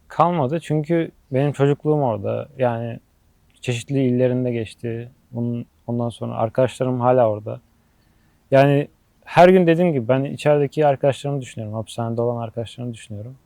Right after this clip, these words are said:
Türkiye'ye şu anki şartlardan dolayı gidemesem de, e, elbet bir gün düzeldiği zaman ziyaret olsun veya içeriden çıkmış olan arkadaşlarımı görmek için kesinlikle gideceğim.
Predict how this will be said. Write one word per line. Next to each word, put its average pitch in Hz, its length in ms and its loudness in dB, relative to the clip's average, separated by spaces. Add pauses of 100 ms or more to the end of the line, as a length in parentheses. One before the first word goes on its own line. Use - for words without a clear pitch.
(680)
Türkiye'ye 151 440 6
şu 156 180 4
anki - 880 -4
şartlardan 143 580 4
dolayı 139 240 0
gidemesem 131 600 -4
de, 160 180 -2 (520)
e, 127 80 -6
elbet 123 720 -2 (180)
bir 131 140 0
gün 123 200 -2
düzeldiği 120 440 2
zaman 123 340 -6 (460)
ziyaret 117 580 2
olsun 120 440 -8 (140)
veya 117 240 -4 (720)
içeriden 117 520 -4
çıkmış 110 300 -12
olan 120 180 -8
arkadaşlarımı 127 480 -8
görmek 120 320 -4
için 147 180 -10
kesinlikle 123 500 -8
gideceğim. 117 420 -8